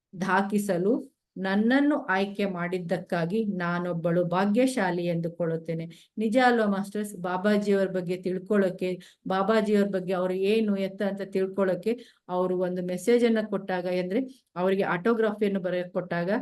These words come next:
ಅವರು ಎಷ್ಟು ಪ್ರೌಡ್ ಫೀಲ್ ಮಾಡ್ಕೊಂಡಿರ್ಬೇಕಲ್ವಾ? ಯಾಕಂದ್ರೆ ನಾವು ಕೇಳೋಕೆ ನಮ್ಗೆ ಇಷ್ಟು ಖುಷಿ ಆಗತ್ತೆ, ಈ ಕೆಲಸವನ್ನ ಅವ್ರಿಗೆ ವಹಿಸಿದಾಗ ಅವ್ರಿಗೆ ಎಷ್ಟು ಖುಷಿ ಆಗ್ಬಾರ್ದು? ಅದಕ್ಕೆ ನಾನು ತುಂಬಾ ಅದೃಷ್ಟವಂತೆ ಅಂತ,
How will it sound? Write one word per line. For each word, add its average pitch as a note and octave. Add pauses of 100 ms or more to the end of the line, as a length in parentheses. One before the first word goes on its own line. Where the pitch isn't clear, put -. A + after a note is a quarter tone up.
(260)
ಅವರು F3
ಎಷ್ಟು G3+
ಪ್ರೌಡ್ G3+
ಫೀಲ್ G3
ಮಾಡ್ಕೊಂಡಿರ್ಬೇಕಲ್ವಾ? F3+
ಯಾಕಂದ್ರೆ F3+
ನಾವು F3+
ಕೇಳೋಕೆ B3
ನಮ್ಗೆ B3+
ಇಷ್ಟು A3
ಖುಷಿ G#3+
ಆಗತ್ತೆ, G3+
ಈ G#3
ಕೆಲಸವನ್ನ A#3
ಅವ್ರಿಗೆ G3
ವಹಿಸಿದಾಗ F#3+
ಅವ್ರಿಗೆ F3+
ಎಷ್ಟು G#3
ಖುಷಿ G3
ಆಗ್ಬಾರ್ದು? F3 (300)
ಅದಕ್ಕೆ F3
ನಾನು E3+
ತುಂಬಾ A#3
ಅದೃಷ್ಟವಂತೆ F3
ಅಂತ, E3